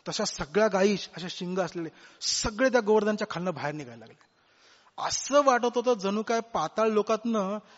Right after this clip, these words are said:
शेषनाग आपला फणा घेऊन बाहेर आलाय, असं प्रतीत होत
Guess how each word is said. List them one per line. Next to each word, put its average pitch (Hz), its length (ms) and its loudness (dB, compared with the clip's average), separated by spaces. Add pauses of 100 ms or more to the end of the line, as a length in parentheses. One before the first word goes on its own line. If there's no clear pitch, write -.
(120)
शेषनाग 233 680 6
आपला 220 220 6
फणा 190 280 0
घेऊन 190 220 -2
बाहेर 151 200 -4
आलाय, 107 200 -14 (2000)
असं 190 240 2
प्रतीत 240 420 -2
होत 143 120 -8